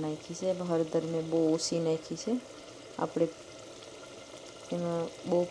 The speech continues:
પીળા નથી કરવાનું, થોડા લાલ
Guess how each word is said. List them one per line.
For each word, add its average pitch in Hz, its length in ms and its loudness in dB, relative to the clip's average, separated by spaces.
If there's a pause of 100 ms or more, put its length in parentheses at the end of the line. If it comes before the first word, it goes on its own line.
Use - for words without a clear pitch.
પીળા 170 340 8
નથી - 280 -4
કરવાનું, 175 520 2 (880)
થોડા 175 280 4 (100)
લાલ 165 200 8